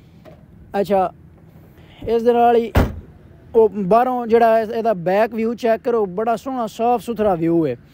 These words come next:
बड़ी dashing जी look है गड्डी कोल। सज्जी साइड ते औने आं, सज्जी साइड दी गल करिए, एह् भी फ्रंट तो लग के बैक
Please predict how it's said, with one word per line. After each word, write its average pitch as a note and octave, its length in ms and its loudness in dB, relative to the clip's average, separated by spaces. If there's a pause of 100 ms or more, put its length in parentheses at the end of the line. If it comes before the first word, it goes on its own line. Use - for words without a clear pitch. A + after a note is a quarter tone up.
(640)
बड़ी A3 220 0
dashing B3+ 440 2
जी A#3+ 120 0
look G#3+ 260 2
है D4+ 60 -4
गड्डी G#3+ 280 2
कोल। G#3+ 300 2 (1300)
सज्जी A3 240 -2
साइड B3+ 300 2
ते B3 120 2
औने B3 260 -2
आं, A#3+ 40 -4
सज्जी A3 260 -4
साइड B3 220 4
दी A#3+ 80 -2
गल A#3 200 4
करिए, B3+ 280 0
एह् B3+ 160 4
भी B3+ 140 -4
फ्रंट A3 380 -6
तो B3+ 80 -4
लग A3 260 0
के A3+ 120 0
बैक G3 480 -4